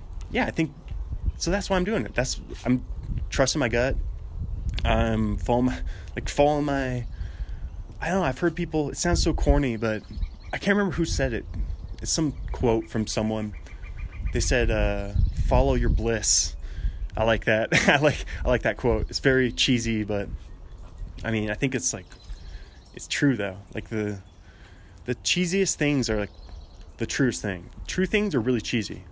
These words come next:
So sometimes when things are really cheesy, you gotta ta-, don't, don't take it with a grain of salt. <laughs>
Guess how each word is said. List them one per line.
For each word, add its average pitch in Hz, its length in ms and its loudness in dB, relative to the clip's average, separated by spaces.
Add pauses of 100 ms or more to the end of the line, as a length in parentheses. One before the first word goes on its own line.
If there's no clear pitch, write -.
(220)
So 92 340 -8 (1040)
sometimes 143 400 0
when 143 100 0
things 151 220 2
are 139 60 0
really 135 180 0
cheesy, 147 360 -2
you 127 140 -4
gotta 113 380 0 (1400)
ta-, - 200 -2
don't, 127 220 2 (340)
don't 160 240 6
take 110 160 0
it 113 80 0
with 113 120 2
a 110 40 0
grain 113 200 4
of 101 40 -2
salt. 101 340 2
<laughs> - 40 2